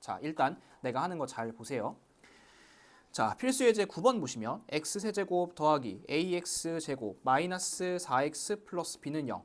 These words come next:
이런 식이 있죠. 아까 봤던 예제랑 비어있는 자리, 모르는 자리가 조금 달라요.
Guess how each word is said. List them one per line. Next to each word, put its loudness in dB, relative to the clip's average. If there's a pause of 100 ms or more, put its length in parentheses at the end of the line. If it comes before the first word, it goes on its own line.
이런 0
식이 -8
있죠. -8 (360)
아까 2
봤던 -4
예제랑 -2 (440)
비어있는 -4
자리, -12
모르는 -4
자리가 -8
조금 -16
달라요. -8